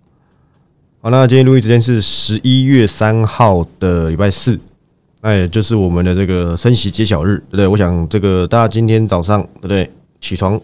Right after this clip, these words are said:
第一件事情就开钜亨网，对不对？或是有些手机有先跳出通知，看到如期升三码，那鲍尔什么鹰派这一些标题嘛，对不对？我已经叙述完你今天早上的这个状态，应该是没猜错。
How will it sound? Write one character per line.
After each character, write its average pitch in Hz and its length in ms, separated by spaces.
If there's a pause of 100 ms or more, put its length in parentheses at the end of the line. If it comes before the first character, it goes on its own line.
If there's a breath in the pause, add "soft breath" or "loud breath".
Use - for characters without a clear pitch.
第 123 100
一 113 40
件 120 100
事 107 80
情 107 140
就 104 40
开 104 160
钜 104 200
亨 104 120
网， 80 160 (200)
对 95 100
不 - 20
对？ 82 160 (440 soft breath)
或 120 100
是 123 160
有 95 140
些 113 340 (320)
手 - 180
机 92 120
有 95 120
先 101 160
跳 101 200
出 92 100
通 92 180
知， 90 200
看 110 160
到 101 120
如 107 200
期 117 180
升 120 180
三 120 200
码， 92 220
那 90 120
鲍 113 280
尔 87 180
什 87 100
么 85 80
鹰 110 180
派 110 240 (1400 soft breath)
这 95 120
一 92 80
些 87 160
标 85 240
题 - 180
嘛， 73 160 (540)
对 107 80
不 117 100
对？ - 100 (280 loud breath)
我 101 120
已 101 60
经 104 100
叙 104 200
述 95 180
完 80 180 (560 soft breath)
你 92 140
今 107 160
天 113 100
早 92 200
上 95 240
的 82 200
这 80 180
个 73 440 (180)
状 87 200
态， 95 180 (680)
应 110 60
该 117 100
是 117 80
没 87 100
猜 87 180
错。 - 200